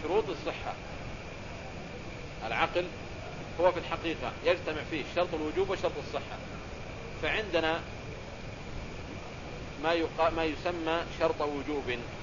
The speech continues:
وعندنا ما يسمى شرط صحة. فشرط الوجوب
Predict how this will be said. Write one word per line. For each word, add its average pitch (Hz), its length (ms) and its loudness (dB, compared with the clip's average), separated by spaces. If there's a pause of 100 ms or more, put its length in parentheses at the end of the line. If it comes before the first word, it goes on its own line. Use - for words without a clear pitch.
(680)
وعندنا 156 520 2
ما 160 160 2
يسمى 175 520 0 (100)
شرط 180 160 4 (180)
صحة. - 280 -2 (2250)
فشرط 202 380 4
الوجوب 175 560 6